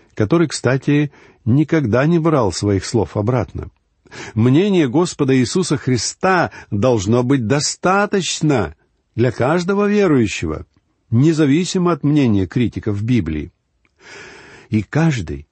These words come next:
искренне верующий человек должен согласиться с ним, даже не прибегая к изучению доводов консервативных ученых. Мы знаем о Данииле больше, чем об остальных пророках.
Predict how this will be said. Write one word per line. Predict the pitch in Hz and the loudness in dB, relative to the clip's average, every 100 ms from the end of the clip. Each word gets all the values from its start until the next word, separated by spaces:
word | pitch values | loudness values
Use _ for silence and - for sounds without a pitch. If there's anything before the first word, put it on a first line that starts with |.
| - | -2
искренне | 165 185 - 160 156 143 | 0 0 -4 -2 0 2
верующий | 123 127 156 147 - 131 | 2 2 2 0 0 -4
человек | - 123 101 98 170 151 - _ _ _ _ _ - | -2 0 2 2 0 -2 -10 _ _ _ _ _ -8
должен | 90 147 170 143 160 | 0 2 2 2 0
согласиться | - 139 135 143 - 147 156 - 143 | 0 0 0 0 0 0 -2 -4 -4
с | - | -2
ним, | 135 175 110 | 0 2 0
даже | 90 131 185 160 151 170 | 0 0 0 -2 0 0
не | 147 156 | 2 0
прибегая | 147 135 117 117 101 131 135 | 0 -4 0 -2 0 0 0
к | 107 | -2
изучению | 107 107 - 127 131 123 120 | -2 -2 -2 0 2 2 0
доводов | 90 117 107 101 104 92 - - _ | 2 0 2 0 0 -4 -12 -20 _
консервативных | - 107 - 101 95 95 - 98 87 80 | -2 -2 0 -2 0 -2 -2 -4 -2 -4
ученых. | 92 - 95 80 - - - _ _ _ - _ _ _ _ | -6 -6 -4 -4 -6 -14 -20 _ _ _ -20 _ _ _ _
Мы | 113 139 | 0 0
знаем | 147 185 185 180 165 | 2 2 4 4 2
о | |
Данииле | 139 135 127 147 185 165 | 2 2 4 2 2 0
больше, | 113 127 185 208 151 120 | 2 2 2 0 -2 -2
чем | 95 131 123 117 | 0 0 2 2
об | 110 | 0
остальных | 117 - 123 117 101 | -2 0 2 2 0
пророках. | - 123 120 92 80 80 - | -2 0 0 0 -4 -8 -10